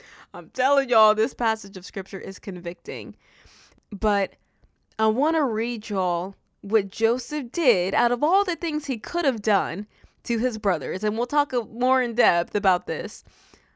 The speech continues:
But on top of all the things that Joseph could have done, I want to read y'all what, um, what he actually did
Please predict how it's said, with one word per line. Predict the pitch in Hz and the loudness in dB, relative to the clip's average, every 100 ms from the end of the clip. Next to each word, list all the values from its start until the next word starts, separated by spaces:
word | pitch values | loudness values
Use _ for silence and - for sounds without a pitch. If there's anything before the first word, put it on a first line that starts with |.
| _ - | _ -6
But | 233 | 0
on | 254 | 0
top | 254 294 | 2 2
of | 277 254 | 4 6
all | 302 330 | 6 4
the | 339 | 0
things | 285 254 240 | -2 -2 -2
that | 214 | -4
Joseph | 214 202 208 202 | -2 -2 -4 -10
could | - 214 | -6 -4
have | 214 - | -4 -4
done, | 156 151 170 - _ _ _ _ _ _ | -6 -6 -10 -16 _ _ _ _ _ _
I | 214 | -2
want | 254 | 2
to | 254 | 2
read | 220 214 | 2 2
y'all | 208 | 2
what, | 196 185 - _ - | 2 0 -2 _ -8
um, | 185 170 151 135 - | -6 -6 -10 -14 -8
what | 208 220 | -2 0
he | 214 | 2
actually | 196 - 208 196 | 0 -2 -6 -4
did | 190 165 165 | -2 -4 -4